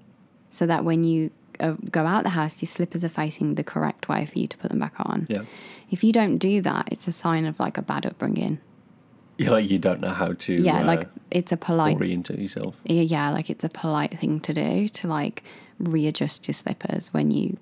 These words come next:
Speaker 1: when you leave and enter someone's house. Something like that, s-, they wouldn't tell you, because why would they? You know what I
Speaker 2: Yeah,
Speaker 1: mean?
Speaker 2: yeah,
Speaker 1: Like,
Speaker 2: of
Speaker 1: it's
Speaker 2: course.
Speaker 1: something your mother would tell you when you were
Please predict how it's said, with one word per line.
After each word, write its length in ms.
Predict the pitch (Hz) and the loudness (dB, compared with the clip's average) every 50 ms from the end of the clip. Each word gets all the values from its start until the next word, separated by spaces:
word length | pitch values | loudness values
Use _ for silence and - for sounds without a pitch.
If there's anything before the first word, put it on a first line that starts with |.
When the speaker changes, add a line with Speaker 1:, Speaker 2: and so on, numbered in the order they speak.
| _ - - - - | _ -20 -14 -8 -2
Speaker 1:
when 160 | 160 - - | 0 2 2
you 140 | - - 147 | 2 2 0
leave 340 | 151 - - - - - | 0 0 0 0 -2 -2
and 140 | - - 143 | -2 -2 -2
enter 260 | - 151 147 - - | -2 -2 -4 -4 -8
someone's 340 | - - - - - - - | -8 -6 -4 -4 -2 -4 -4
house. 460 | - - - - - - 156 - - - - - - - - - - - | -6 -6 -6 -4 -4 -4 -6 -8 -12 -16 -16 -16 -14 -14 -16 -16 -8 -2
Something 300 | - 233 226 233 269 262 | 0 2 4 4 4 4
like 220 | 269 240 208 190 | 4 2 2 2
that, 360 | 196 196 170 156 - - - - - - | 2 2 2 2 0 -2 -6 -10 -12 -10
s-, 120 | - - - | -10 -8 -2
they 180 | - 190 185 180 | 2 2 4 4
wouldn't 340 | 175 190 196 - 180 - - | 4 2 2 0 0 -2 -2
tell 280 | - - 151 151 151 | -2 0 0 0 2
you, 320 | 151 151 - - - - 190 | 0 0 0 2 0 0 -2
because 240 | - - - 165 165 | -4 -4 -6 -4 -4
why 300 | 165 160 156 147 151 - | -2 -2 -2 0 0 0
would 200 | 156 151 147 - | 0 -2 -2 -2
they? 360 | - 151 147 - - - 165 - _ - - - - - - - - _ _ - - | -2 -2 0 0 -2 -4 -6 -8 _ -20 -20 -20 -20 -20 -20 -20 -20 _ _ -12 -4
You 140 | - 202 202 | 2 4 4
know 100 | 185 170 | 6 6
what 80 | 165 170 | 6 6
I 40 | 170 | 6
Speaker 2:
Yeah, 60 | 170 | 6
Speaker 1:
mean? 320 | 156 147 147 147 160 185 | 4 4 2 2 2 4
Speaker 2:
yeah, 60 | 180 - | 4 6
Speaker 1:
Like, 80 | - 180 | 6 4
Speaker 2:
of 100 | 175 170 | 4 2
Speaker 1:
it's 80 | - - | 0 0
Speaker 2:
course. 60 | - | 0
Speaker 1:
something 220 | 190 180 165 175 180 | 2 2 4 4 4
your 100 | 180 165 | 4 4
mother 260 | 165 156 147 156 156 | 4 2 2 2 0
would 140 | 156 165 160 | 0 0 0
tell 240 | - - 156 156 147 | 0 2 2 2 2
you 200 | 147 147 147 147 | 2 2 2 0
when 180 | 151 147 151 151 | 0 2 2 2
you 160 | - - 147 | 2 2 2
were 340 | 151 - - - - 151 | 2 0 0 0 -2 -4